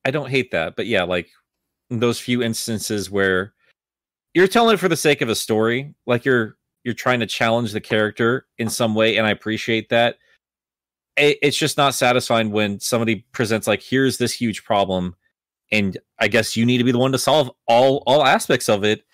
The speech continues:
Then I, yeah, I just need a more satisfying answer. But what that answer is, I unfortunately don't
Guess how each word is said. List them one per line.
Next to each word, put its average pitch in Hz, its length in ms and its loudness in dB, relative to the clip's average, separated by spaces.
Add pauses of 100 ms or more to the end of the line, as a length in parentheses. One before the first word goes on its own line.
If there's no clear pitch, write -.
(680)
Then 147 480 0 (640)
I, 208 120 2
yeah, 110 280 2
I 92 80 2
just 98 160 -10
need 113 120 -2
a 107 80 0
more 104 160 -2
satisfying 98 460 -2
answer. 147 440 -4 (260)
But 117 160 2
what 127 120 0
that 131 120 2
answer 127 320 -2
is, 123 240 0
I 104 400 0 (240)
unfortunately 104 720 -6 (760)
don't 104 320 -2